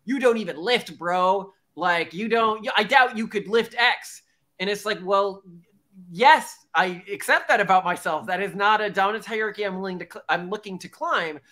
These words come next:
So that doesn't cause offense in me. Um, and so the way that you cause the type of offense that causes people to pick up on something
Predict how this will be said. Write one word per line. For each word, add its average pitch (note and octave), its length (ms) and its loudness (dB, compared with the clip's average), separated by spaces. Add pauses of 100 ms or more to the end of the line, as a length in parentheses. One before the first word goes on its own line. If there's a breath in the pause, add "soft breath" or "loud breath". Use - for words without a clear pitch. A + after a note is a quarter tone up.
(160 soft breath)
So - 140 -18
that C4+ 160 0
doesn't A3+ 320 -4
cause F3 800 0 (420)
offense D#4+ 480 -8
in C3+ 140 -8
me. G#2+ 200 -18 (1000)
Um, G#3 400 4 (160)
and A#3+ 440 0
so A#3 200 -2
the G#3 120 -2
way A#3 500 -2
that D4+ 220 -10
you A3 120 -10
cause C4 520 4
the B3 60 -14
type F3 220 -8
of D3 100 -14
offense B2+ 380 -14
that F#3 80 -10
causes G#3 420 -4
people G3+ 200 -16
to F#3 40 -12
pick F3 220 -12
up G#3 160 -2
on E3 120 -6
something A#2+ 520 -12